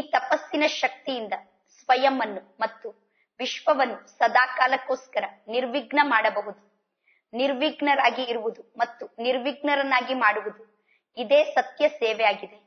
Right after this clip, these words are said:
ಇದೇ ನಿಮ್ಮ ಸತ್ಯ ಸೇವೆ. ಅನೇಕ ಪ್ರಕಾರದ ವಿಘ್ನಗಳನ್ನು ನೀವು ಸಮಾಪ್ತಿ ಮಾಡಬೇಕು.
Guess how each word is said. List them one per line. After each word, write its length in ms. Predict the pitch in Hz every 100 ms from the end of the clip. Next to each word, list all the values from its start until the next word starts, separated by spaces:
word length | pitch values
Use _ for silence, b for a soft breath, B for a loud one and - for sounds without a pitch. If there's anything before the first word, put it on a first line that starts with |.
| _ _ 220
ಇದೇ 200 | 220 285
ನಿಮ್ಮ 200 | 294 269 277
ಸತ್ಯ 340 | - 220 - 262
ಸೇವೆ. 340 | 269 202 190 - _ _ _ _ _ _ _
ಅನೇಕ 400 | 226 254 294 302 311
ಪ್ರಕಾರದ 540 | - 247 - 226 220 - - _ _ _ _ _ _ _ _ _
ವಿಘ್ನಗಳನ್ನು 800 | 196 240 202 277 269 269 254 196 190 _ _ _ _ _ _ _ _
ನೀವು 300 | 240 302 226 202 - _ _ _
ಸಮಾಪ್ತಿ 460 | 233 233 247 - 339
ಮಾಡಬೇಕು. 560 | 277 220 214 202 202